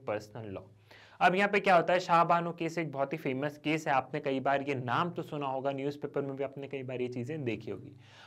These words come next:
अब शाहबानो केस में क्या होता है, एक सिक्सटी टू ईयर ओल्ड एक डिवोर्स मुस्लिम वुमेन रहती है,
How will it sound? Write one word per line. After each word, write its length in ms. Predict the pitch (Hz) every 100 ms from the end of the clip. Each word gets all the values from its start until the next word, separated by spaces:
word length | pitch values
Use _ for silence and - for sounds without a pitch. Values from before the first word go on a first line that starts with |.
| -
अब 120 | 180
शाहबानो 560 | - 190 214 226 226 220
केस 240 | 208 185
में 80 | 190
क्या 100 | 180
होता 240 | 165 127 160
है, 40 |
एक 140 | 196
सिक्सटी 220 | - 160 180
टू 140 | 180
ईयर 180 | 175 165
ओल्ड 280 | 165 156 160
एक 180 | 160 135
डिवोर्स 420 | 127 120 160 165 131
मुस्लिम 400 | 120 139 151 147 -
वुमेन 280 | 120 139 156
रहती 340 | 131 117 123
है, 220 | 104 139